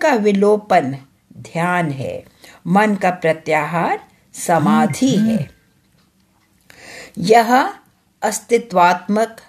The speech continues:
भावना है, यह प्रायोगिक अनुभूति है। अतः इस शीर्षक में हमने स्वामी की शिक्षा की चर्चा की है, विशेषकर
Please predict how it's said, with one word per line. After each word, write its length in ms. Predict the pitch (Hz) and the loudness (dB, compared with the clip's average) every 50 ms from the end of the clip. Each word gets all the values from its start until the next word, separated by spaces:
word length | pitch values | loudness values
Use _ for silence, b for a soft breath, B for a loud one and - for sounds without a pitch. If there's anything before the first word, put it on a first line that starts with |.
| _ - - - | _ -20 -20 -14
भावना 540 | - - 165 156 151 135 139 139 131 113 | -8 -4 -2 -2 -2 -2 -4 -4 -4 -4
है, 400 | 95 85 - - 85 71 95 131 - - _ _ B B B B B B | -4 -6 -8 -10 -12 -12 -12 -14 -18 -20 _ _ B B B B B B
यह 240 | 180 196 202 214 240 | -2 0 2 2 2
प्रायोगिक 960 | 233 233 - - 202 196 180 175 190 196 202 202 214 202 254 311 370 - - - _ _ _ | 0 -2 0 2 2 4 4 4 2 2 2 2 0 0 -2 -4 -6 -8 -14 -20 _ _ _
अनुभूति 760 | 185 190 190 185 170 165 - - - 214 202 - - 185 160 - | -4 -2 -2 -2 -2 -4 -8 -10 -8 -8 -8 -8 -10 -12 -12 -10
है। 320 | 143 139 98 95 82 - - B B B B B B | -10 -12 -12 -12 -14 -16 -20 B B B B B B
अतः 340 | - 262 254 269 359 381 302 - - - - - 370 | -2 -2 0 0 0 0 0 -2 -4 -12 -12 -6 -2
इस 380 | 370 403 403 - - - - | 0 0 0 -2 -4 -10 -8
शीर्षक 640 | - - - 196 190 185 185 185 - 180 175 170 - | -8 -4 -2 0 2 2 0 0 -2 -2 -4 -4 -6
में 260 | 156 160 165 196 254 254 - B B B B B B | -8 -8 -6 -6 -6 -8 -10 B B B B B B
हमने 580 | - - 208 233 208 185 160 135 101 - - 170 - b b b b b b | -4 -2 0 0 2 0 0 -2 -4 -8 -12 -16 -20 b b b b b b
स्वामी 600 | - - 226 214 214 220 226 247 262 311 359 349 | -4 0 2 2 2 2 2 2 0 0 -2 -6
की 180 | 330 320 330 | -6 -6 -6
शिक्षा 500 | 330 - - 208 196 190 - - 214 202 | -6 -4 -4 -6 -6 -6 -4 -2 -2 -2
की 180 | 196 196 - 202 | -2 -2 -6 -8
चर्चा 520 | 190 - 170 170 156 160 - - 170 165 | -6 -2 -2 -2 -2 -2 -2 -2 -2 -2
की 280 | 160 165 - 151 147 147 - - | -2 -4 -8 -10 -10 -8 -6 -4
है, 120 | - 247 | -4 -4
विशेषकर 800 | 269 220 180 170 - - 185 185 190 185 - - 220 254 269 262 | -4 -4 -6 -6 -4 -2 -2 -2 -2 -4 -4 -2 0 0 0 -2